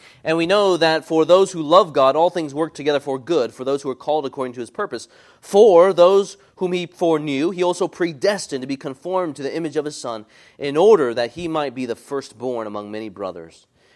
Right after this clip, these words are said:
And those whom He predestined, He also called. And those whom He called, He also justified. And those whom He justified, He also glorified." There is a lot there. Paul unpacks here what God's purposes are. You already mentioned it in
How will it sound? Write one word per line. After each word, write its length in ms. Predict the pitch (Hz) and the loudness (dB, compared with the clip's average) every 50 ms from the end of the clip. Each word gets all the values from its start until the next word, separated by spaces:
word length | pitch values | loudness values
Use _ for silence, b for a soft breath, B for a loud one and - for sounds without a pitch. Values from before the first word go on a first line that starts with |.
| _ - | _ -14
And 120 | 135 127 131 | -8 -4 -2
those 180 | 139 151 151 - | 0 -2 -2 -4
whom 120 | 151 139 | -6 -8
He 80 | 135 127 | -8 -8
predestined, 640 | - 139 127 113 98 147 151 151 151 - - 143 127 | -8 -10 -10 -6 -4 -4 -4 -4 -6 -10 -12 -10 -8
He 60 | 113 | -8
also 200 | 101 95 - 104 | -8 -8 -10 -14
called. 340 | - - - 147 156 156 135 | -12 -6 -4 -4 -4 -4 -4
And 100 | 107 107 | -6 -6
those 200 | 120 139 139 127 | -6 -6 -6 -8
whom 80 | 117 | -10
He 60 | 107 | -14
called, 300 | 98 - - 156 165 165 | -12 -8 -4 -4 -2 -2
He 60 | 147 135 | -4 -4
also 220 | 135 127 139 123 | -6 -8 -10 -12
justified. 580 | 117 107 135 131 127 - - 98 92 90 90 90 | -8 -6 -6 -6 -6 -8 -14 -12 -10 -10 -10 -10
And 100 | 90 113 | -10 -8
those 180 | 143 160 156 | -8 -8 -10
whom 80 | - 117 | -12 -16
He 60 | 107 | -18
justified, 640 | 101 104 147 151 143 - - 101 85 87 87 90 - b b b b b | -12 -8 -8 -8 -8 -10 -14 -18 -16 -14 -14 -14 -16 b b b b b
He 140 | b 117 120 | b -14 -12
also 400 | - - 147 160 139 - - 92 | -8 -6 -6 -6 -6 -8 -14 -18
glorified." 840 | 90 90 117 113 113 117 113 101 90 - - 80 73 62 64 - _ _ _ _ _ _ _ _ _ _ _ _ _ | -16 -14 -12 -10 -8 -6 -6 -6 -8 -10 -14 -16 -16 -16 -18 -20 _ _ _ _ _ _ _ _ _ _ _ _ _
There 240 | - - 190 180 151 | -8 -8 -8 -6 -8
is 80 | 123 101 | -10 -10
a 100 | 98 90 | -10 -8
lot 380 | 90 98 90 90 92 _ _ | -8 -8 -8 -8 -12 _ _
there. 280 | - 85 80 73 - _ _ _ _ _ _ _ _ _ _ _ _ _ _ _ _ _ _ _ _ _ _ _ _ _ _ _ _ _ _ | -18 -18 -18 -18 -20 _ _ _ _ _ _ _ _ _ _ _ _ _ _ _ _ _ _ _ _ _ _ _ _ _ _ _ _ _ _
Paul 300 | - 214 220 220 220 - | 4 6 6 6 6 4
unpacks 540 | 175 175 175 165 - 226 247 233 214 - - | 2 0 -2 -2 -2 0 0 0 0 -2 -6
here 180 | - 170 156 147 | -4 -4 -2 -2
what 180 | 143 147 143 | -2 -2 2
God's 260 | 170 170 170 165 156 - _ _ | 4 4 4 4 2 -4 _ _
purposes 640 | - - 233 220 220 - 214 190 196 - 190 175 160 | -2 2 2 2 2 2 0 0 0 0 -2 -2 0
are. 600 | 196 - 190 190 175 160 147 143 147 151 156 147 b b b b b b b | 2 4 6 8 8 8 8 6 6 4 0 -2 b b b b b b b
You 100 | 113 117 | -10 -8
already 140 | 117 120 120 | -8 -6 -6
mentioned 360 | 123 127 131 127 - 131 131 | -6 -8 -8 -8 -8 -6 -6
it 160 | 139 139 - _ _ _ _ _ _ | -6 -6 -8 _ _ _ _ _ _
in 240 | - 110 104 101 | -14 -12 -12 -12